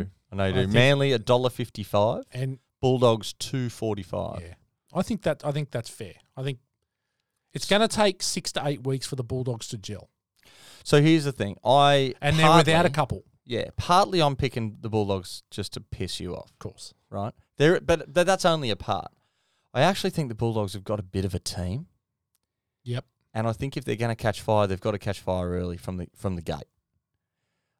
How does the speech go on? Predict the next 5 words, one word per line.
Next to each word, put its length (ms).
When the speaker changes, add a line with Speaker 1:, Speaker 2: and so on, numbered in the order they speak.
Speaker 1:
I 80
think, 220
I 120
think 180
Manly 640